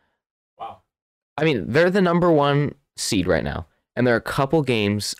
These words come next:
Speaker 2: ahead of Dallas, who would be looking to, one, take the division from them, and two,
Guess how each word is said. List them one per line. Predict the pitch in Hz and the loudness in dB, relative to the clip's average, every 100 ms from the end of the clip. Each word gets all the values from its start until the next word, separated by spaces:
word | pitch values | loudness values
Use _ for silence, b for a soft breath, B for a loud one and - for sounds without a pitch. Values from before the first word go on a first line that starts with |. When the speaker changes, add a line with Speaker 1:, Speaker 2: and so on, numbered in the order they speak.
| _ | _
Speaker 2:
ahead | 101 - 101 92 87 - _ _ _ _ _ | -12 -4 0 0 0 -6 _ _ _ _ _
of | 101 92 | -10 -4
Dallas, | 82 71 85 - - _ _ _ _ - | -2 0 -2 -8 -14 _ _ _ _ 0
who | 104 | 4
would | 95 98 | 4 4
be | 101 | 4
looking | 98 110 120 107 | 4 2 0 0
to, | - 107 95 87 | 0 2 4 2
one, | 80 90 107 95 101 - _ _ | -2 0 2 2 0 -6 _ _
take | - 110 | -4 -2
the | 117 | -2
division | 104 95 95 90 | -2 0 0 -2
from | - 87 80 | -2 -2 0
them, | 80 85 _ _ _ - | -2 -4 _ _ _ -2
and | 95 | -2
two, | - - 117 92 85 | -2 0 2 2 2